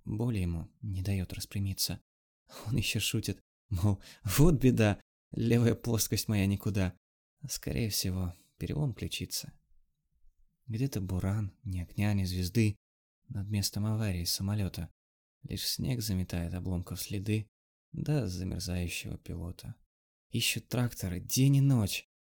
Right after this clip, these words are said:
да только впустую, до слез обидно. Разве найти тут, разве помочь? Руки в полуметре от фар не видно.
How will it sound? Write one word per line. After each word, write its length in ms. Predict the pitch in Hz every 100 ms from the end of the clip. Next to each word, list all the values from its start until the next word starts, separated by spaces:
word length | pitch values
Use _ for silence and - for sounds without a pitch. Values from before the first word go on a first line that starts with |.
| _ -
да 120 | -
только 240 | - -
впустую, 600 | 101 - - - 92 90
до 200 | 82 -
слез 320 | 123 151 127 107
обидно. 480 | 95 98 - 87 - _ _ _ _
Разве 340 | - 101 98 101
найти 400 | 98 95 - 104
тут, 200 | 95 95
разве 340 | 117 113 123
помочь? 500 | 135 131 139 107 - _ _ _ -
Руки 320 | 180 147 113
в 80 | -
полуметре 520 | 143 143 117 104 113
от 100 | 120
фар 260 | - 127
не 160 | 104 135
видно. 420 | 135 104 90 82